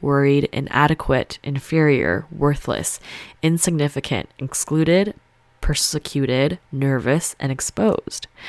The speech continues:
So I find this so, so interesting and so important because I have definitely felt every single one of those words before,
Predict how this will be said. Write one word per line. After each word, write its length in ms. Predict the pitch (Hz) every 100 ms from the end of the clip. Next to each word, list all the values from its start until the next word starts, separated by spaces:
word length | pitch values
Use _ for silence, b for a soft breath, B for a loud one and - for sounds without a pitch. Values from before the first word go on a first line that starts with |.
| B B B B B B -
So 380 | - 180 165 -
I 160 | 190 220
find 320 | 254 247 214
this 120 | 190
so, 240 | - 143
so 200 | 147 147
interesting 640 | 139 143 147 - 156 170 175
and 160 | 147 143
so 200 | 143 139
important 520 | 139 139 120 156 -
because 600 | 147 - 143 139 135 - -
I 160 | - 151
have 240 | 175 175
definitely 500 | 139 127 151 - 143
felt 440 | - 143 127 123 - -
every 280 | 143 143
single 360 | 143 143 135 135
one 180 | 135 135
of 120 | 139
those 260 | 139 139 -
words 240 | - 139
before, 540 | - - - 82 160